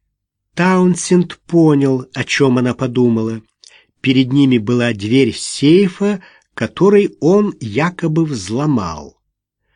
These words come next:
Рут погасила свет, и они, осторожно ступая, пересекли комнату. «Гостиная осталась в том же виде, как при тебе».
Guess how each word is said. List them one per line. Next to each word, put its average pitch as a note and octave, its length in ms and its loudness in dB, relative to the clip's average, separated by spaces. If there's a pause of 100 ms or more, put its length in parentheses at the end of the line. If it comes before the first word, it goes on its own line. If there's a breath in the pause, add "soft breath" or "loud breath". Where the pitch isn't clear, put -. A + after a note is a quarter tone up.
(680)
Рут G#3+ 340 0
погасила E3 680 -2
свет, G3 520 -2 (280 soft breath)
и C#3 300 0
они, C3 560 0
осторожно A#2 640 -6
ступая, G#3+ 800 -2 (280 loud breath)
пересекли D3 720 -2
комнату. D#2+ 760 -14 (2750)
«Гостиная G3+ 840 0
осталась F3+ 640 -2
в - 120 -14
том G#3 340 2
же G#3 180 0
виде, A3 400 2
как D#3+ 300 -6
при E3+ 120 -6
тебе». B2+ 640 -2